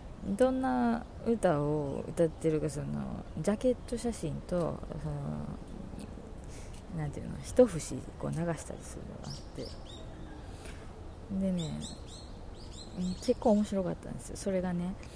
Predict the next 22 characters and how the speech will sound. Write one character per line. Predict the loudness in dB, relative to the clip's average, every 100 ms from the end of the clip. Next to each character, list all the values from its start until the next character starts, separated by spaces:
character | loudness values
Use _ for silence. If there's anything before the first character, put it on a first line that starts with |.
| -12 -12 -4
や | 0 0
っ |
ぱ | 2 2
り | 4 2 -2
プ | 0 2
ロ | 4
レ | 0 -2
ス | -2 -2
ラ | 0 -2 -2
ー | -4 -6 -8 -8 -2
で | 0
も | 0 -4
歌 | -4 -4
出 |
し | -6 -8
て | -8 -8
る |
人 | -8 -8
っ | -8
て | -6
い |
る | -6